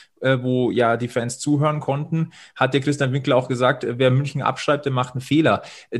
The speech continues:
dieser Transfer ist natürlich ein Statement. Na, also das ist schon eine,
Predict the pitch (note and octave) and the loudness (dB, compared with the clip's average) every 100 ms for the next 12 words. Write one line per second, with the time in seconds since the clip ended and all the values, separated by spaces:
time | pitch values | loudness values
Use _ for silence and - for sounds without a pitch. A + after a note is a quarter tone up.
0 | - D3+ E3 E3+ D3 C#3 - D3+ E3+ E3 | -8 -4 0 2 2 -2 0 0 2 0
1 | C#3+ F3 E3 - E3 E3+ E3 D#3+ E3+ E3+ | 2 2 0 4 4 4 0 0 0 0
2 | - A#3+ A#3 G#2 D#2 - _ _ _ B2+ | -2 -2 -2 -6 -6 -14 _ _ _ -2
3 | E3 F#3+ E3+ D#3 D3+ D#3 E3 D#3+ - F#3+ | 0 2 2 0 -4 -2 2 2 -2 -4
4 | F3+ - - E3+ G3+ G#3 | -2 -4 0 2 2 2